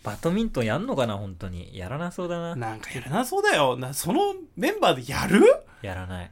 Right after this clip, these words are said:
Speaker 2: そう、口だけでしょ。
Speaker 1: 口だけ。
Speaker 2: 絶対。
Speaker 1: 口だけ。
Speaker 2: 行ったらだって、あれだよ。バドミントン本気でやんないもん。こうやって羽子板みたいなことして終わるもんだっ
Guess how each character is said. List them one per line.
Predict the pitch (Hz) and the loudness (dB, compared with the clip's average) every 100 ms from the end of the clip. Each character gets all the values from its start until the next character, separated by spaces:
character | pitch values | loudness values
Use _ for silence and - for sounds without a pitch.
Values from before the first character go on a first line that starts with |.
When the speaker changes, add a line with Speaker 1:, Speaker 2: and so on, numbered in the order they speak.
| - | -8
Speaker 2:
そ | 170 | -6
う、 | |
口 | 143 - - | -4 0 4
だ | 349 415 | 6 6
け | 427 | 6
で | 403 | 6
し | - | 4
ょ。 | 131 135 - | 2 0 -12
Speaker 1:
口 | - | -4
だ | |
け。 | 135 175 | 2 2
Speaker 2:
絶 | - - | 0 0
対。 | 175 170 147 | 4 4 4
Speaker 1:
口 | - 92 | -4 -12
だ | 85 | -12
け。 | - - _ - | -12 -16 _ -10
Speaker 2:
行 | 202 208 | -8 0
っ | |
た | - 226 | 8 10
ら | 220 | 10
だ | 208 | 8
っ | 214 | 4
て、 | - 170 143 | 2 4 4
あ | 170 202 | 4 4
れ | |
だ | 214 | 4
よ。 | 220 220 - | 0 -2 2
バ | 202 202 | 6 6
ド | 302 | 6
ミ | 311 | 2
ン | |
ト | 233 | 2
ン | 165 | 0
本 | 233 | 0
気 | 247 | 0
で | 240 | 0
や | 220 | 0
ん | 226 | 0
な | |
い | 202 | -2
も | 127 | -2
ん。 | |
こ | 123 | 0
う | 170 | 0
や | |
っ | - | 0
て | 160 | 0
羽 | - 226 | 6 8
子 | 349 | 8
板 | 339 180 | 6 4
み | |
た | 156 | 4
い | |
な | 139 | 2
こ | 135 | 0
と | |
し | 143 | -2
て | 143 | 4
終 | |
わ | 143 | 4
る | 139 | 4
も | |
ん | |
だ | |
っ | 135 | 0